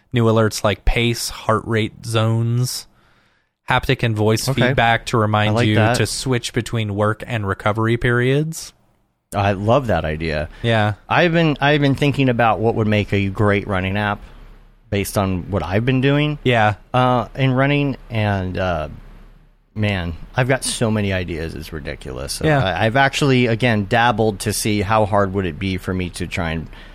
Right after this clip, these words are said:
Speaker 2: build it on my own. Is it worth the
Speaker 1: Ooh.
Speaker 2: time?
Speaker 1: New
Speaker 2: But
Speaker 1: medications app to help you keep track of your medications.
Speaker 2: I like that.
Speaker 1: That's cool. Yeah.
Speaker 2: That's good.
Speaker 1: Can monitor for drug, drug interactions. Can help share data and,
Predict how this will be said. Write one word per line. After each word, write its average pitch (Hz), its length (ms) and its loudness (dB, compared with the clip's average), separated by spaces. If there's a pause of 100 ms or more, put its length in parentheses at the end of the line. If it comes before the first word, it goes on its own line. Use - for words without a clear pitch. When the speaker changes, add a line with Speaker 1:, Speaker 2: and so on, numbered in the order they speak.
(200)
Speaker 2:
build 95 220 0
it 92 80 0
on 92 100 -2
my 80 200 -2
own. 87 260 -2
Is 85 160 -6
it - 140 -10
worth 87 180 -4
the 113 120 0
Speaker 1:
Ooh. 233 40 2
Speaker 2:
time? 277 440 2 (320)
Speaker 1:
New 151 220 4
Speaker 2:
But 175 140 4
Speaker 1:
medications 151 760 0
app 98 380 0 (200)
to 117 120 0
help 120 240 -2
you 113 100 0
keep - 240 -6
track 113 300 0
of 120 120 0
your 107 120 -2
medications. 104 1000 -4 (180)
Speaker 2:
I 90 60 -2
like 135 260 2
that. 123 400 2
Speaker 1:
That's - 220 0
cool. 120 560 4
Yeah. 135 320 2
Speaker 2:
That's 98 220 -8
good. 82 280 -6 (560)
Speaker 1:
Can 123 160 0
monitor 131 560 4
for 123 200 -2
drug, 110 580 0 (180)
drug 110 460 -2 (280)
interactions. 117 1080 -4 (440)
Can 113 120 -4
help 117 220 0
share 113 360 0
data 107 260 0
and, 104 340 0